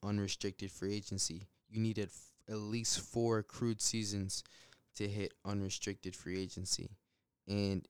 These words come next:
in that scenario, anything under four, or th-, anything under four, well, if it's three,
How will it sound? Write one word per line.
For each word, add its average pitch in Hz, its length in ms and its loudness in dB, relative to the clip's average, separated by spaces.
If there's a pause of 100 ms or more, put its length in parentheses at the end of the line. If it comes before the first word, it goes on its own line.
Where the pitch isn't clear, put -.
(120)
in 101 180 0
that 104 240 0
scenario, 104 760 2 (1000)
anything 113 560 4
under 101 260 4
four, 123 680 0
or 95 240 2
th-, - 220 -14
anything 120 640 4
under 104 200 0
four, 110 520 2 (1200)
well, 104 240 2
if 101 140 -2
it's - 180 0
three, 113 460 2